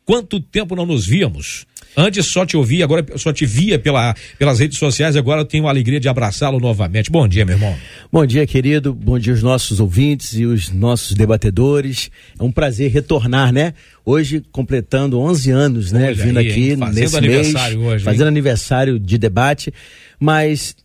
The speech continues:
Speaker 2: esse tema é um tema muito importante, acho que é muito interessante porque, assim, é possível sim, é, segundo a Bíblia, né? A, a pessoa mudar,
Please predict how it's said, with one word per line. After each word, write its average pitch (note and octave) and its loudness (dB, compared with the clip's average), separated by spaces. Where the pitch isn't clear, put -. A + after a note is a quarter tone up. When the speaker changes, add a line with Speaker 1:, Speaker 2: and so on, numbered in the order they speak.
Speaker 2:
esse D#3+ -2
tema G3 -2
é - 0
um F#3 -2
tema F#3+ 0
muito F3 0
importante, D3+ -2
acho A#2 -2
que - -4
é A#2 0
muito C3+ -2
interessante C3 -2
porque, B2 0
assim, F#2+ -6
é - -2
possível G3+ -2
sim, D3+ 0
é, G#2+ 2
segundo C3 2
a B2 2
Bíblia, A2 0
né? D3+ 0
A, B2+ -2
a C#3 0
pessoa F3+ -2
mudar, B2 0